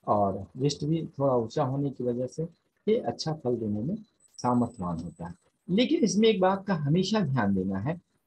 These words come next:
कि साउथ वेस्ट को हम नीचा नहीं रखेंगे। अगर साउथ में सीढ़ियाँ बना देंगे तो ऐसा नहीं कि साउथ वेस्ट को नीचा कर दें, इससे भी ये, यहाँ पे भी किसी तरह का building या भवन सीढ़ियों की ऊंचाई के तक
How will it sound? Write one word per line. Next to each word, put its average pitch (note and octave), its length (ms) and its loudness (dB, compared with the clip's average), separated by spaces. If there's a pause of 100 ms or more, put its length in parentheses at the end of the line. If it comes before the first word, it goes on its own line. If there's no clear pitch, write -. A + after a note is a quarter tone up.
(100)
कि B3 260 0
साउथ F3+ 640 2
वेस्ट C4+ 280 0
को A#3 80 4
हम G3 200 4
नीचा F2 300 2
नहीं F#2+ 180 2
रखेंगे। E2 400 -8 (400)
अगर D3 100 2
साउथ F3+ 360 4
में G#3+ 100 2
सीढ़ियाँ G3+ 380 2
बना G3 240 2
देंगे G3+ 260 0
तो - 420 -14
ऐसा D#3 300 -2
नहीं B3+ 240 2
कि G3+ 100 0
साउथ D#3 340 2
वेस्ट E3+ 200 -2
को E3 60 0
नीचा C3 300 -2
कर F2+ 160 -8
दें, - 180 -16 (800)
इससे A#3 280 0
भी B3 180 4
ये, - 480 0
यहाँ D#3+ 220 0
पे G#3+ 140 0
भी B3 180 4
किसी F#3+ 280 0
तरह F3 200 4
का E3 160 0
building D#3 420 0
या C3+ 100 2
भवन C#3+ 340 -2 (340)
सीढ़ियों F3 420 2
की E3 120 -2
ऊंचाई C3+ 320 -2
के C3+ 140 -4
तक E3+ 260 -4